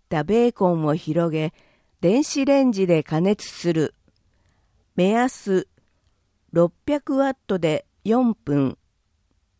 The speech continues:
二つ目、ブロッコリーの炒め物。調理時間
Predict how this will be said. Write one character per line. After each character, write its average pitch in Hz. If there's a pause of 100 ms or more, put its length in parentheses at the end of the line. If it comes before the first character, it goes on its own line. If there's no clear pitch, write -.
(1000)
二 -
つ 190
目、 175 (960)
ブ 165
ロ 240
ッ - (120)
コ 269
リ 208
ー -
の 170
炒 208
め 226
物。 180 (800)
調 240
理 262
時 233
間 160